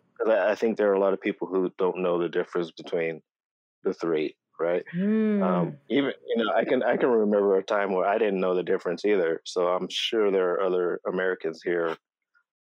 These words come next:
Speaker 1: who don't know what, so what's the difference between sake, shochu, and Awamori? What, what is that? So just to have a place that I can do things like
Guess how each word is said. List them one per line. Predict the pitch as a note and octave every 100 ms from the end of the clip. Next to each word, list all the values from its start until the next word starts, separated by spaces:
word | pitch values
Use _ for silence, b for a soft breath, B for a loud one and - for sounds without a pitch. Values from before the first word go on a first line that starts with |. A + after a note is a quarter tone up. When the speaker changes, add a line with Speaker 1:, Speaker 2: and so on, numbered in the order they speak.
| -
Speaker 1:
who | F#2 F2+
don't | G2 F2
know | F2 E2+ E2+
what, | F#2+ -
so | - E2+
what's | F#2+ C#3+
the | F2+
difference | A2+ B2 G2 -
between | G2+ -
sake, | - A2 -
shochu, | - G#2+ G#2+ - F2
and | E2+
Awamori? | F2+ F2 F2+ F2+ G2 F2+ -
What, | - F#2+ -
what | G2+ G#2
is | G2+
that? | E2+ D#2 -
So | - E2+ - _ _ _ -
just | B2+
to | C#3+
have | C3+ D3+
a | B2+
place | - B2+ A#2+ A2+
that | - F#2+
I | G2+
can | G2 F#2 E2+
do | G2+ G2+
things | F#2+ G2 F2+
like | E2+